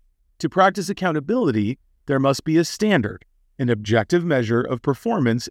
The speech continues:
or behavior. Enforcement, an external force to apply the standard. And consequence, the result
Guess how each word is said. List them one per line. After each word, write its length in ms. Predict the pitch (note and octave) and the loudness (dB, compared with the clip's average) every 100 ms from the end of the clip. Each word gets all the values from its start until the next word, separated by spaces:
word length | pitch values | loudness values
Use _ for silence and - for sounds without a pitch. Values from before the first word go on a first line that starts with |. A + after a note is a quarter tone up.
| - | -4
or 200 | A2+ A2 | 0 0
behavior. 600 | B2+ C#3+ E3 G2+ C#2 - _ _ _ _ _ _ - | 0 2 2 0 -6 -10 _ _ _ _ _ _ -2
Enforcement, 880 | A3+ A3 A#3 B3 A#3+ C#3 G2+ - - _ _ _ _ | 0 0 -2 -2 0 0 -2 -4 -18 _ _ _ _
an 200 | D#3 D3+ E3+ | -2 0 0
external 640 | E3+ - - A3 A#3+ F3 | 0 -2 -4 -2 0 0
force 480 | - - G2 G2+ - | -2 -2 -2 -4 -6
to 180 | - E3+ | -2 -2
apply 460 | F3 - A#2 G#2+ | -2 0 2 2
the 140 | G#2 A#2+ | 2 -2
standard. 580 | - D#3+ D#3 B2 - - _ _ _ _ - | -2 -2 0 -2 -6 -14 _ _ _ _ -4
And 320 | D3 C#3 C3+ | 0 0 -2
consequence, 920 | - - E3+ D#3+ C3 - G2+ - - - _ _ _ - | -6 -2 0 0 -2 -2 -6 -8 -18 -20 _ _ _ -4
the 80 | A#2+ | 0
result 680 | A#2+ A2 G#3+ G#3+ C3 A#2+ | 0 0 0 0 -2 -6